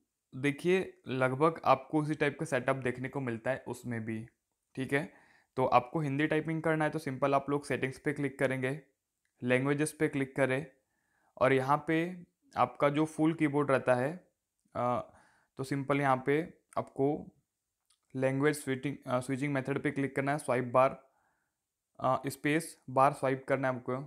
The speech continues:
ठीक है। और यहाँ पे मैनेज इनपुट मेथड पे क्लिक करें, मैनेज इनपुट लैंग्वेजेस, और सिंपल आपको यहाँ पे हिंदी को सेलेक्ट कर लेना है।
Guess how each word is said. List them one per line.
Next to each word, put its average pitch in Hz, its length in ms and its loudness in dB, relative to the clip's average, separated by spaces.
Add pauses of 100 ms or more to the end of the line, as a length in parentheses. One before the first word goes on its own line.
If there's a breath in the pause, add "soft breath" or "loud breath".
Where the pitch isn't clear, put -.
ठीक 127 140 -4
है। 165 240 -6 (460)
और 123 160 -2
यहाँ 123 120 2
पे 139 100 -2
मैनेज 131 420 -2
इनपुट 127 280 -4
मेथड 131 300 -6
पे 135 120 0
क्लिक 127 280 -6
करें, 131 260 0 (440)
मैनेज 127 420 -2
इनपुट 127 300 -4
लैंग्वेजेस, 127 540 -2 (540 soft breath)
और 131 140 6
सिंपल 135 320 2
आपको 139 260 2
यहाँ 131 220 2
पे 147 60 2 (300)
हिंदी 127 220 -2
को 151 100 0
सेलेक्ट 120 320 0
कर 113 120 -4
लेना 110 220 -4
है। 104 180 -8